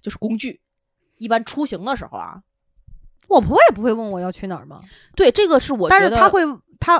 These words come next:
Speaker 2: 她会问老吴，她，她想去哪儿，
Speaker 1: 哦。
Speaker 2: 老吴会说要去，还是，“哎呀，没意思，不去。”那
Speaker 1: 哦。
Speaker 2: 尤其否定的答案是她说，
Speaker 1: 哦。
Speaker 2: 然后老吴会倒头问我，“老婆，你想去哪儿？”
Speaker 1: 哦。
Speaker 2: 然后我来决定，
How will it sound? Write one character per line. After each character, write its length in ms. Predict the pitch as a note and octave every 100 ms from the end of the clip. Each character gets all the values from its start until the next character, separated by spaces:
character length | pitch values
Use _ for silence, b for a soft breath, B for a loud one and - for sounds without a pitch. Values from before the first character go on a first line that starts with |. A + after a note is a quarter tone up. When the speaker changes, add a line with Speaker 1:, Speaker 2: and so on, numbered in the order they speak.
| -
Speaker 2:
她 180 | - G4
会 480 | G4 D4 B3+ A#3+ A#3
问 160 | D4
老 120 | A#3 F3
吴， 420 | F3+ F3 A#3 - _ _ _ _ _ _ _
她， 120 | - - -
她 160 | -
想 300 | D#4 - E3
去 220 | E3+ - E4+
哪 100 | D#3+
儿， 160 | - _ _ _ _ _
Speaker 1:
哦。 160 | G#3+ F#3+
Speaker 2:
老 140 | G#3+
吴 160 | G#3+ C#4+
会 160 | F4
说 400 | C4+ C#4 C4 A3+ -
要 200 | B3 B3
去， 300 | - B3+ -
还 200 | _ -
是 60 | F3+
，“哎 120 | D#3+
呀， 60 | A3+
没 120 | A3+
意 120 | F#3
思， 120 | B3 F3+
不 120 | G3
去。” 220 | A3 - A3
那 120 | B3 E3
Speaker 1:
哦。 480 | F#3+ F#3+ F#3+ F3+ F3 G3 -
Speaker 2:
尤 180 | B3+
其 220 | A4+ - F#4
否 240 | C4+ E3
定 100 | D#4
的 80 | B3+
答 120 | F3
案 100 | E3+
是 60 | G3
她 180 | -
说， 320 | D#4+ F#3 C#3 - _ _ _
Speaker 1:
哦。 140 | B3
Speaker 2:
然 0 |
后 120 | C4+ D4+
老 120 | A3+
吴 140 | A3
会 100 | D4
倒 220 | G4+ G4
头 60 | C#4
问 140 | C#4+ D4+
我 100 | A#3
，“老 100 | C3+
婆， 120 | G3
你 160 | G#3 C#4+
想 120 | F3+
去 120 | -
哪 80 | F3+
儿？” 60 | - _ _ _
Speaker 1:
哦。 640 | - B3 D4 C#4+ C#4 A#3+ F#3+
Speaker 2:
然 140 | - C#4
后 140 | D4
我 240 | C4 B3+
来 180 | G3+ A#3+
决 200 | C#4 B3
定， 240 | C4 B3